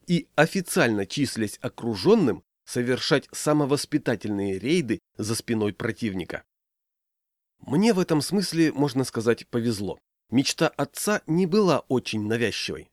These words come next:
Как правило, пропустив ещё по рюмке, они с дядей Стёпой меняли тему. Дядя Стёпа, уронив на руку голову в редких кольцах русых волос, надрывно запевал:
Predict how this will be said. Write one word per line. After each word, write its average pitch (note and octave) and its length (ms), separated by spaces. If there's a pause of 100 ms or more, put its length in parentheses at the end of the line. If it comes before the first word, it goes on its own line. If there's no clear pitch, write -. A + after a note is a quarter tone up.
(120)
Как G3 220
правило, F#3+ 400
пропустив F#3 640
ещё D#3+ 540
по A#2 260
рюмке, G#2 500 (360)
они A#3 280
с C#3+ 80
дядей A#2+ 260
Стёпой A#2 340
меняли A#2+ 400
тему. E2+ 420 (260)
Дядя G#2 280
Стёпа, A#3+ 520
уронив F3+ 480
на C3+ 140
руку C3+ 380 (100)
голову A#2+ 520
в A2 100
редких A#2+ 420
кольцах A#2 520
русых - 500
волос, E3+ 460 (260)
надрывно A#2+ 580
запевал: G2 520